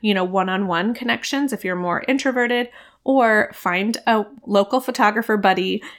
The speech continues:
and go together. Make it fun. And then finally, the last one I think is just super simple. I think everybody thinks about this one, and that is going online, Instagram and social media, and being able to kind of connect and find people there.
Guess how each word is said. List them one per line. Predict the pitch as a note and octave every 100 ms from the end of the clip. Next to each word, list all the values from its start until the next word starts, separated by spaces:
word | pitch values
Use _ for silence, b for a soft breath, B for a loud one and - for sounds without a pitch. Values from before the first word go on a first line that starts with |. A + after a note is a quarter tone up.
| B
and | G#3 G3+
go | G#3 F#3
together. | - F#3+ C3+ D#2 E2 G#3 - _ _
Make | G#3+ G3
it | - -
fun. | - - - A3 _ _ _ _ _ _ _ _ -
And | A#3
then | B3
finally, | B3 A#3+ B3 B3 B3
the | A#3 A3
last | F#3+ G3 -
one | G#3+ G#3+ G#3+
I | G3+
think | G3+ G#3
is | G#3 G#3
just | G3+ G3 - - _ _ _
super | - A3+ A3 G#3+
simple. | G#3+ G3+ G3+
I | G3
think | G3 -
everybody | F#3+ G3 G3 F#3
thinks | F#3 G3 -
about | B3 A#3
this | B3 A#3+
one, | B3+ C4 C4+ B B B
and | G#3+ A3
that | G#3 G#3+ -
is | G3+ G3 G3 G3 b b b -
going | G#3 G#3 G3
online, | F#3 F3+ D#3+ D3+ F#3 - b b - _ _ _
Instagram | A3 G#3+ - G3+ F#3+ F#3 F#3 -
and | G3+
social | G3 G3 F#3+
media, | F#3 F3 E3+
and | E3 - G3
being | F#3+ F#3 F#3
able | F#3 G3
to | G3 - G3
kind | A3+ A3
of | A3+
connect | - G3 F3 -
and | F#3+ F3+
find | E3 E3+
people | - - F3
there. | E3+ C#3 D3+